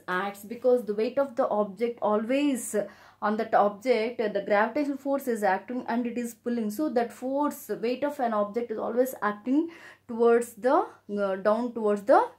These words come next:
ground. <coughs> So these are the y-axis. So net force means, uh, along x-axis and y-axis, uh, the total force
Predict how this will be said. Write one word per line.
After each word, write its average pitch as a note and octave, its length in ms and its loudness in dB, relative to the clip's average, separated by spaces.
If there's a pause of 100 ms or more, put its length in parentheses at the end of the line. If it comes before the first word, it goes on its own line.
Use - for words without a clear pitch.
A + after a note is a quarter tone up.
ground. E3+ 680 -4 (960)
<coughs> - 540 0
So B3+ 340 4
these A#3 180 0
are A#3 220 10
the D4+ 260 6
y-axis. F3+ 920 -2 (360)
So D4 180 0
net A3+ 380 2
force E4 640 -2
means, C4 640 0 (320)
uh, A3 560 4
along B3 480 4
x-axis C#4 760 -2
and A3+ 300 0
y-axis, G#3+ 1000 0 (380)
uh, G#3 360 2 (520)
the A3 100 -2
total C#4+ 460 6
force - 1040 -2